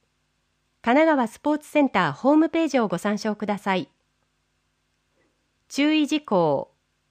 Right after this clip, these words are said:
一教室につき一人一通のみの申し込みとさせていただきます。次の場合、申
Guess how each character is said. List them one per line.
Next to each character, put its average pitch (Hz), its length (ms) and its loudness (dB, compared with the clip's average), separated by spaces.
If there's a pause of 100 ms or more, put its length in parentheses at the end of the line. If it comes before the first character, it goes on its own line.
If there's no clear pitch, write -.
(440)
一 202 240 -8
教 339 260 -2
室 - 260 -4
に 208 140 4
つ - 160 -20
き - 340 -8
一 - 240 -4
人 233 240 -4
一 294 180 -4
通 277 240 0
の 262 120 2
み 277 120 2
の 214 120 2
申 208 220 -2
し - 20 -16
込 - 140 -4
み 208 100 2
と 208 120 -4
さ 196 140 -6
せ 190 140 -6
て 190 120 -4
い 185 80 -4
た 175 120 -4
だ 180 100 -4
き - 140 -6
ま 170 120 -2
す。 - 120 -18 (800)
次 220 220 2
の 226 140 4
場 208 160 4
合、 196 60 2
申 190 80 2